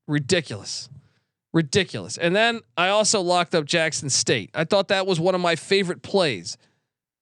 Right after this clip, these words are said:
Alabama State twenty-four, Jackson State nineteen. Unfucking believable.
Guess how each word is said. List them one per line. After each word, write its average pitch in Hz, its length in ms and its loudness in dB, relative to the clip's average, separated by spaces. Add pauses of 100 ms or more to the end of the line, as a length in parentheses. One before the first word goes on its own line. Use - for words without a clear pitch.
Alabama 214 440 2
State 196 360 0
twenty-four, 185 720 2 (240)
Jackson 196 400 0
State 180 260 0
nineteen. 175 680 0 (680)
Unfucking 226 1080 2
believable. 180 680 2